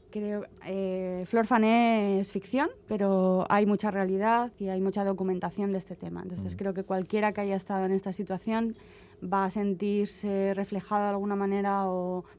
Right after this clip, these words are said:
Speaker 1: va a comprender mucho de estos miedos. Eh, quien haya estado y quien no, quien no haya estado, la
Speaker 2: Claro.
Speaker 1: idea es esa, ¿eh?
Speaker 2: Ujú.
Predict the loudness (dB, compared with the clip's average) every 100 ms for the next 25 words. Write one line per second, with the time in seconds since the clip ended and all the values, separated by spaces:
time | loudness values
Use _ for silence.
0 | -6 -2 0 0 0 2 0 0 -2 -4
1 | -4 -6 -4 0 0 -2 -10 -20 -20 -6
2 | -2 2 2 2 4 4 4 2 2 2
3 | 2 0 0 -4 -4 0 2 2 0 -2
4 | -4 -4 -2 -2 0 0 0 -4 -8 -6
5 | -4 -4